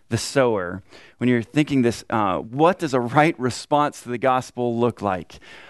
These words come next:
Uh, that's what, that's what's gonna be taught in this parable. But after he teaches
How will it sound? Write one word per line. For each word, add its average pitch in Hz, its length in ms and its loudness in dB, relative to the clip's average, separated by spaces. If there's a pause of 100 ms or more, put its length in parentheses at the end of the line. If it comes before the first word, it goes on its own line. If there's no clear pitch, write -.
(140)
Uh, 101 80 -4
that's 113 220 -4
what, 123 280 0
that's 131 180 -2
what's - 120 -16
gonna 135 120 0
be 113 100 0
taught - 640 -2 (100)
in 151 460 0 (360)
this 120 640 -2 (400)
parable. 127 580 -4 (640)
But 143 300 2
after 190 460 0
he 165 160 2
teaches 127 840 0